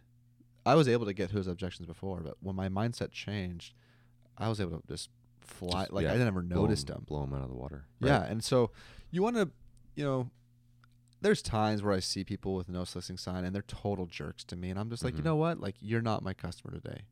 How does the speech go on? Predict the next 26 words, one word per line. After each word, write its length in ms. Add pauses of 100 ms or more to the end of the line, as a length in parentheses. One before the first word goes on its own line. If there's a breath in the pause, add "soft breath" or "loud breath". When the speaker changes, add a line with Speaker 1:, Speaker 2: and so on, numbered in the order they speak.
Speaker 2:
Right. 200 (120)
Speaker 1:
I'll 100
come 200
back 260
to 80
you 40
another 220
day 300
and 100
I'll 80
Speaker 2:
Right. 100
Speaker 1:
sell 200
you. 100 (160)
But 160
Speaker 2:
Sure. 140 (1000 soft breath)
Speaker 1:
today, 340 (180)
whatever. 420 (120)
Speaker 2:
Yeah. 140
Speaker 1:
Like, 100 (100)
I'll 140
try 320
it," 180
and 380 (580)
you 120
just 140
gotta 220